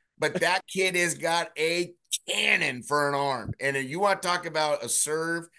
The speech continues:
that has movement and tail to it, that kid's ridiculous. But I'm gonna go Jesse Bianchi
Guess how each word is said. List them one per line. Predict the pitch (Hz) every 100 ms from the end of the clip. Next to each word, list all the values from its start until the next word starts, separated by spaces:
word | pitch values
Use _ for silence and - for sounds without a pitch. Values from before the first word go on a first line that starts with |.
| - -
that | 135
has | 131 110
movement | 110 143 165 160 165 160
and | 123 113
tail | 147 160 160
to | 165
it, | 170 170 _ _ _ -
that | 147 165
kid's | 165 147 110
ridiculous. | 117 104 143 131 113 -
But | 131
I'm | 170 311
gonna | 254
go | 190 175
Jesse | 123 170 233 - 233
Bianchi | 196 214 190 180 175 131 117 110